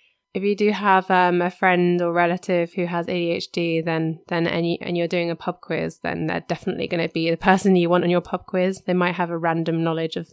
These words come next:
of some topic. Yeah, so, so that, that's kind of hyper-focusing. Um, I'd love to hear also some examples of your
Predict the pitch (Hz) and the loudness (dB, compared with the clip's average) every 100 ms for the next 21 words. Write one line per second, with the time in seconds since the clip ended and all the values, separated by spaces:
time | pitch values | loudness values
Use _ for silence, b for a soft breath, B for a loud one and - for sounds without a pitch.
0 | _ 185 - 175 170 - 170 - - - | _ -12 -8 -6 -6 -8 -10 -6 -8 -8
1 | - _ b b b b b b b _ | -16 _ b b b b b b b _
2 | _ _ _ _ _ _ _ 240 277 277 | _ _ _ _ _ _ _ 4 6 8
3 | 170 175 - 196 190 190 185 185 _ _ | 6 2 2 4 6 6 4 -2 _ _
4 | _ - 220 233 - 254 - - - 320 | _ 2 6 4 4 4 4 2 -2 2
5 | 302 277 - 233 254 262 247 202 190 214 | 4 4 4 6 6 4 4 0 2 0
6 | 208 202 190 208 233 240 240 202 196 185 | 2 2 2 4 4 2 2 2 4 6
7 | 185 185 185 185 190 _ _ _ _ 196 | 4 2 0 -2 -6 _ _ _ _ 2
8 | 202 202 202 196 - 208 185 208 190 190 | 2 2 2 0 -2 -4 -2 0 4 4
9 | 180 180 180 196 _ 190 185 - 190 185 | 4 2 -2 -8 _ 0 2 4 4 4
10 | - 190 185 180 180 185 196 180 175 180 | 4 4 4 2 2 4 0 0 -2 2
11 | 175 180 180 180 175 | 4 6 6 4 0